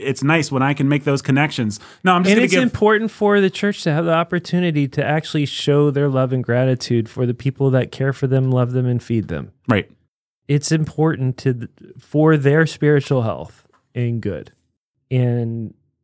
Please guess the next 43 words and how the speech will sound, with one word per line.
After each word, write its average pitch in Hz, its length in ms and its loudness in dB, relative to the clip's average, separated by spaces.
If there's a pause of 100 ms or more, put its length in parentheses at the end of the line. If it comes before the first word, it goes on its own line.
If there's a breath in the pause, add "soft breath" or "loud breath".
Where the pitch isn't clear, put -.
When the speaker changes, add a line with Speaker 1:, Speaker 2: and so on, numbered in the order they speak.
(520)
Speaker 2:
I'm 131 160 2
the 139 80 4
one 147 120 4
that 147 100 2
gets 151 220 0
paid 139 340 0
to 131 60 -2
say 123 240 2
that, 90 340 -4
but 104 100 -12
that's 110 220 -6
the - 120 -14
truth. - 480 -8 (340)
Honestly, 165 520 -2 (360 soft breath)
there 175 240 2
are 196 60 2
people 185 280 -4
in 151 160 2
your 160 140 0
church - 560 -6 (220)
who 151 220 2
would 143 180 2
rather 120 760 -2 (800)
take 165 220 -2
their 175 180 2
tithe 160 440 -2
money 107 320 -2
and 113 120 -4
put 143 160 0
it 151 140 -2
in 139 160 2
an 139 140 2
empty 139 320 -2
envelope 135 500 -2
and 113 120 -4
go 120 100 0
drop 127 280 0
it 139 80 2
off 131 240 0
at 127 140 -6
their 123 100 -4
pastor's 123 480 -2
house - 540 -8